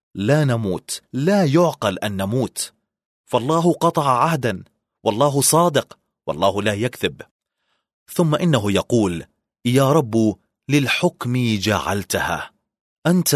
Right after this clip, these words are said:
إله قدير، وأنت تستخدمهم لتحقيق مقاصدك،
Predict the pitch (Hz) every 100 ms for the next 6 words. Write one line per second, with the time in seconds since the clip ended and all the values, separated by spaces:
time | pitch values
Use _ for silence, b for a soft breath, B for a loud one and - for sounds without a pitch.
0 | 135 - 110 120 98 101 95 107 92 87
1 | 76 - b b b - 110 143 139 135
2 | 143 - 143 - 143 170 139 170 151 151
3 | 156 - 180 160 156 135 113 - 120 113
4 | 135 120 104 92 65